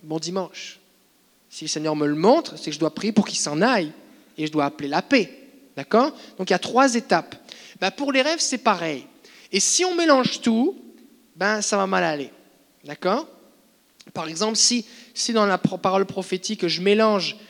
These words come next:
ce que je dois faire avec l'interprétation, ou que j'essaye de penser à ce que je dois faire avant d'avoir compris, eh bien, ce que ça veut dire, je, je peux, je peux, je peux, je peux faire n'importe quoi. Par exemple, je peux, si, si je vois un nuage noir et je dis, « Oh, je prie maintenant un nuage noir sur toi »,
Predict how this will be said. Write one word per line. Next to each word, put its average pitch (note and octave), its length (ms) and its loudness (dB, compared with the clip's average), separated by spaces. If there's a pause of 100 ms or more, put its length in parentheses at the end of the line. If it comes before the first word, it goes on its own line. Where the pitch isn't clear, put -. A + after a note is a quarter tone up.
(140)
ce - 140 -8
que A3 120 2
je F#3+ 80 0
dois F3+ 180 2
faire G#3 360 0
avec E3 180 -4
l'interprétation, E3+ 1000 -2
ou G3 80 -4
que E3+ 60 -6
j'essaye G3 220 0
de G3+ 80 0
penser G#3+ 320 -2
à G#3 40 -4
ce G3+ 100 -8
que G3 80 -4
je E3+ 60 -6
dois F3+ 120 -2
faire G3 260 -4
avant D#3+ 180 -6
d'avoir D#3 280 -6
compris, G3 460 -2 (540)
eh D3+ 100 -10
bien, D3+ 200 -8
ce - 100 -8
que D#3 80 -10
ça D3 180 -6
veut C#3 140 -8
dire, C4 260 -2
je, - 180 -4
je - 140 -8
peux, - 160 -18
je - 120 -10
peux, C#3 300 -12
je - 120 -12
peux, B2 240 -14
je - 120 -14
peux C3+ 80 -18
faire E3+ 180 -10
n'importe D3 400 -12
quoi. G#3+ 280 -2 (360)
Par C#3 140 -14
exemple, D#3+ 340 -6
je - 120 -6
peux, D#3 180 -4 (280)
si, F#3+ 320 -6
si - 180 -2
je E3+ 80 -8
vois F3+ 160 -2
un F3 60 0
nuage D#3 340 -2
noir F#3 240 -2
et E3 60 -4
je D3 60 -12
dis, « - 100 -4
Oh, F#3+ 120 0
je E3+ 120 -2
prie G#3+ 220 -4
maintenant F#3 280 0
un E3+ 80 0
nuage F3 340 0
noir F3 240 -4
sur - 200 -6
toi », A#3 380 0